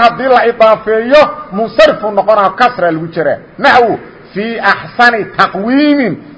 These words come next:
toosin midda u wanaag badan. Midda ugu wanaag badan toosin aa Ilaahay banu aadamka ku abuuray.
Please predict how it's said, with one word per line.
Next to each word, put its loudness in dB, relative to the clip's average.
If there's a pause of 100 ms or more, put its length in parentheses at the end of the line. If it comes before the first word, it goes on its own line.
(140)
toosin 0
midda -8
u -6
wanaag 0
badan. 2 (600)
Midda -2
ugu 2
wanaag 4
badan -4
toosin -2 (120)
aa 4
Ilaahay -2
banu -6
aadamka -6
ku -10
abuuray. -8